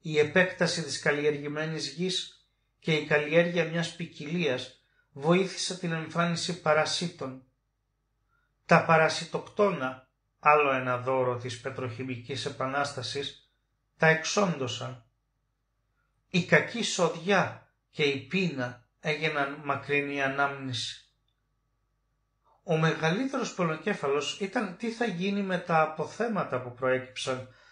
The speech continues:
από τη σύγχρονη γεωργία, αλλά τα τοξικά παρασιτοκτόνα διέρευσαν στον αέρα, το έδαφος,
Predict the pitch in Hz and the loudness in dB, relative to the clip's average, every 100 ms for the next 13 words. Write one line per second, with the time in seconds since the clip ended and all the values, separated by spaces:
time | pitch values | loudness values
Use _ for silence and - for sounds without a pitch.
0 | - - 143 143 139 139 - 208 202 170 | -20 -4 -4 -2 -4 -4 0 2 2 0
1 | 143 135 131 131 135 135 147 165 143 117 | 0 -2 -2 -4 0 0 0 -4 -4 -4
2 | 110 _ _ _ _ _ - 139 139 143 | -8 _ _ _ _ _ 4 6 6 2
3 | 135 147 - - 131 - 170 120 - _ | 0 -2 -2 -6 -4 0 0 0 -10 _
4 | _ - 139 135 - 131 131 - 175 165 | _ 2 4 4 -2 -6 -8 -4 2 2
5 | 131 117 - _ _ _ _ 127 139 151 | 2 -6 -8 _ _ _ _ -8 0 6
6 | 175 151 - 131 123 113 139 135 131 147 | 6 6 -2 -6 -6 -6 -6 -2 2 4
7 | 143 113 113 - _ _ - 135 170 151 | 4 0 -6 -12 _ _ 0 6 6 6
8 | 117 - 120 - - | -2 -8 -12 -12 -18